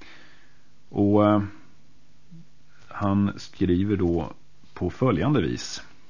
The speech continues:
Och det, det beror alltså på att, eh, en person som heter Andreas Malm, en journalist som, eh, för några veckor sedan, eh, påstod att Sverigedemokraterna präglas av ett islamofobiskt synsätt, eh,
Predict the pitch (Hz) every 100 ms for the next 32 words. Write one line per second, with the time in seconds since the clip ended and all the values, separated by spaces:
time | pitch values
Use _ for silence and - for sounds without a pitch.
0 | - - - - - - - - - -
1 | 95 104 104 98 110 110 95 87 95 92
2 | 87 - - 90 85 - - - - -
3 | - 95 90 92 98 92 90 95 92 98
4 | 95 95 101 101 110 107 76 78 82 82
5 | 90 92 101 - - - 87 85 82 80
6 | 82 - - - 90 90 87 87 - 87
7 | 95 98 - - - - - - - -
8 | 90 87 - - 95 - 90 85 78 -
9 | 101 85 85 85 95 90 90 82 92 80
10 | 82 92 85 80 80 92 90 95 135 95
11 | 80 - - - 85 71 - 85 - -